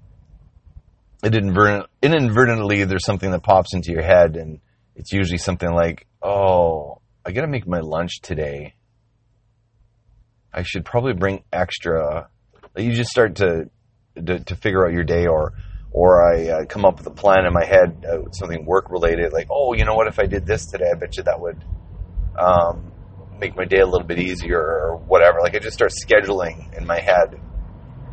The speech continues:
And, um, that's what, generally what happens. And then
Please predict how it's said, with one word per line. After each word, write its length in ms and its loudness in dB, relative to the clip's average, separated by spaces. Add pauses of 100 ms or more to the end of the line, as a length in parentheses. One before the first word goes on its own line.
(1400)
And, 380 2
um, 640 6 (1000)
that's 260 6
what, 100 -10
generally 340 2
what 120 4
happens. 800 2 (120)
And 140 -8
then 420 2